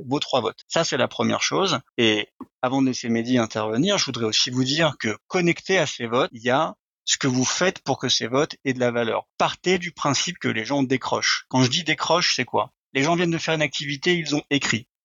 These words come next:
Si vous espérez que les gens vont pouvoir voter intelligemment juste après ça, c'est très difficile. Donc, pour que vous vous assuriez que dans un coin de leur tête, ils aient bien vu les autres post-it,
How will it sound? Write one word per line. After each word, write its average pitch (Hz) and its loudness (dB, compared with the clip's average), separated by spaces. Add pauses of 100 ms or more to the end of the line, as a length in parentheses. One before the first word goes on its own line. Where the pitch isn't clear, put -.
Si 123 2
vous 113 0
espérez 170 0
que - -10
les 120 -4
gens 139 2
vont 127 2
pouvoir 113 0
voter 123 -2
intelligemment 139 0
juste 127 -2
après 113 -4
ça, 170 0
c'est - -20
très 175 0
difficile. 131 -4 (460)
Donc, 120 0 (160)
pour 233 0
que 147 0 (340)
vous 117 0
vous 113 -2
assuriez 139 2 (200)
que 131 -4
dans 113 2
un 107 0
coin 170 0
de 151 -4
leur 143 -4
tête, 120 0 (260)
ils 180 2
aient 160 2
bien 147 0
vu 139 0 (320)
les 123 0
autres 131 -2
post-it, - -2